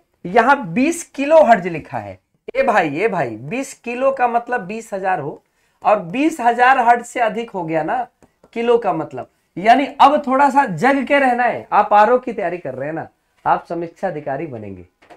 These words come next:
और जो उसको, उस कुर्सी को सुशोभित करने वाले लोगों के पास आईक्यू तो बहुत होगा, हर फैसले में एक अलग नयापन देखने को मिलेगा। पूछा है, पराश्रव्य तरंगे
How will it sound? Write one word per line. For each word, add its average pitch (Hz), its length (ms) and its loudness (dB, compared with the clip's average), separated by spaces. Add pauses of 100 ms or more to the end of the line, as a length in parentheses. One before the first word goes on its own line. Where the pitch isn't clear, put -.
(220)
और 123 60 -6
जो 160 220 -10
उसको, 185 280 -10
उस 180 180 -12
कुर्सी 196 440 -8
को 247 140 -6
सुशोभित 202 500 -8
करने 175 220 -6
वाले 175 220 -4
लोगों 156 300 -6
के 139 140 -10
पास 131 320 -6 (340)
आईक्यू 269 420 6
तो 277 160 4
बहुत 165 300 2
होगा, 113 300 -6 (1000)
हर 269 180 8
फैसले 247 500 2
में 233 260 0 (540)
एक 214 240 2
अलग 240 440 2
नयापन 208 480 2
देखने 190 340 -4
को 202 140 -2
मिलेगा। 160 460 0 (280)
पूछा 247 280 6
है, 285 120 8 (140)
पराश्रव्य 262 680 6
तरंगे 165 580 -4